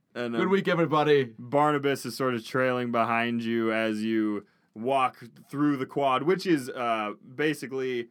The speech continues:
Speaker 1: it used to be just icy water, uh, where the students would psionically walk on top of it.
Speaker 2: Yeah, no,
Speaker 1: But
Speaker 2: I'm, I'm not, I don't have time for that.
Speaker 1: Well, exactly, because now, thanks to the growth,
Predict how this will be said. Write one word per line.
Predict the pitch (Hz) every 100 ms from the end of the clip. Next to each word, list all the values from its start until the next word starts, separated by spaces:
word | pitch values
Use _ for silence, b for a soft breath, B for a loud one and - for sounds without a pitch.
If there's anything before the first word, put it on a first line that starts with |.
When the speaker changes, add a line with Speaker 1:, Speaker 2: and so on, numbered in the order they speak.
| -
Speaker 1:
it | 143
used | 175 214 208
to | 175
be | 147 165 151
just | 131 147 127 -
icy | 135 135 123 139
water, | 127 117 117 131 151 175 -
uh, | 113 107 104
where | 107 113 107
the | 110 104 104
students | - - 127 117 107
would | 110
psionically | 104 110 107 107 104 104
walk | 104 101 104
on | 98
top | 107 104 104
of | 104
it. | 101 b b
Speaker 2:
Yeah, | 107 101
no, | 95
Speaker 1:
But | 95
Speaker 2:
I'm, | 104 117
I'm | 127 131 107 127
not, | 123 101 85 -
I |
don't | 135 123 113
have | -
time | 110 101
for | 95
that. | 92 82 78
Speaker 1:
Well, | 165 160
exactly, | 147 156 151 151
because | 131 131 151 123
now, | 139 143 139 135 127 107 98
thanks | - 139 123
to | -
the | 113
growth, | 107 180 185 139 135